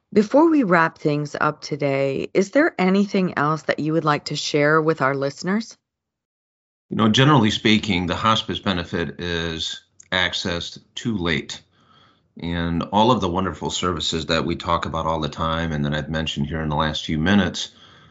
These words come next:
Speaker 2: take time to put in place. But nationwide, half of the patients that are enrolled in hospice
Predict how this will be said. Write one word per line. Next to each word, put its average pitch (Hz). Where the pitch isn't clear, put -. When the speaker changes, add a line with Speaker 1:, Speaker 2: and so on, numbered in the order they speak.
Speaker 2:
take 117
time 113
to 85
put 95
in 82
place. -
But 104
nationwide, 98
half 98
of 82
the 87
patients 82
that 90
are 85
enrolled 90
in 80
hospice 95